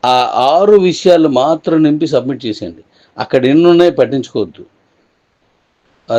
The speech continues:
రిఫరల్ అని ఏడోది ఉంది, దాన్ని వదిలేయండి. మీరు సబ్మిట్ చేసిన తర్వాత, రిజిస్ట్రేషన్ అయిపోయిన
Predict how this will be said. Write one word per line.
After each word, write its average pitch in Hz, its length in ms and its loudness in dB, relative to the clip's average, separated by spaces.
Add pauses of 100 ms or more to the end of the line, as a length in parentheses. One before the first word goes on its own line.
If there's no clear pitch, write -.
రిఫరల్ 185 400 2
అని 180 160 4 (160)
ఏడోది 156 340 2
ఉంది, 123 200 0 (240)
దాన్ని 147 320 2
వదిలేయండి. 113 460 -2 (420)
మీరు 165 320 2 (200)
సబ్మిట్ 156 440 0
చేసిన 175 280 -2 (120)
తర్వాత, 156 200 -2 (100)
రిజిస్ట్రేషన్ 147 420 -2
అయిపోయిన 143 280 -2